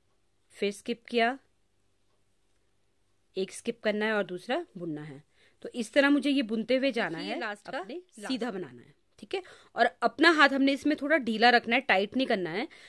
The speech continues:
Speaker 1: अगर आपका हाथ टाइट है तो आप इसको दस नंबर से बनाइएगा। ठीक है, अब देखिए हम इसके रॉन्ग साइड पे आए हैं, पहला इस तरह से स्किप किया।
Speaker 2: अब आप ध्यान से देखिए, जो हमने ब्लैक वाला स्टिच अपना स्किप किया था,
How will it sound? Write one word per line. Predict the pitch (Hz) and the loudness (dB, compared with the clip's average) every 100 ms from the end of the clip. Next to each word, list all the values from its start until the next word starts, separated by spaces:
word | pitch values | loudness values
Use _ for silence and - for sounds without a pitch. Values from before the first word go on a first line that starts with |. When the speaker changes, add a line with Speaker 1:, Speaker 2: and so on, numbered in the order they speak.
| - | -4
Speaker 1:
अगर | 220 262 | 0 2
आपका | 240 233 277 | 2 2 4
हाथ | 285 277 | 4 6
टाइट | 233 208 254 | 6 6 2
है | |
तो | 277 | 2
आप | 262 | 2
इसको | 226 277 | 2 -4
दस | 214 226 233 | 2 2 2
नंबर | 202 185 | -2 -2
से | 190 | -4
बनाइएगा। | 175 147 123 127 - _ _ _ _ _ | -8 -10 -14 -16 -20 _ _ _ _ _
ठीक | 247 240 | -8 -8
है, | 381 - - - - | -12 -14 -20 -12 -6
अब | 202 | -2
देखिए | 269 285 | 4 4
हम | |
इसके | 277 277 | 4 2
रॉन्ग | 240 240 | 2 2
साइड | 240 - | 0 4
पे | |
आए | 226 202 | 4 4
हैं, | 277 370 _ _ _ _ _ _ _ _ _ _ _ _ _ _ _ _ _ _ _ 185 | 0 -4 _ _ _ _ _ _ _ _ _ _ _ _ _ _ _ _ _ _ _ 2
पहला | 180 202 | 4 4
इस | 208 | 2
तरह | 226 | -2
से | 226 233 | -2 -4
स्किप | - 214 - | -4 -10 -6
किया। | 196 185 294 _ _ _ _ _ _ _ _ _ _ _ _ - | -2 -2 -2 _ _ _ _ _ _ _ _ _ _ _ _ -2
Speaker 2:
अब | 214 | 0
आप | 262 _ | 0 _
ध्यान | 220 208 220 | 2 4 4
से | 262 | 2
देखिए, | 202 170 147 196 - _ 175 | -2 -2 -4 -6 -6 _ -6
जो | 226 247 | 0 2
हमने | 247 269 | 4 2
ब्लैक | 185 190 - | 2 0 2
वाला | 214 196 240 | 0 2 0
स्टिच | - 214 190 | -2 -10 -10
अपना | 175 208 | -6 -8
स्किप | _ - 226 | _ -8 -8
किया | - 160 | -2 -2
था, | 131 160 | -2 -6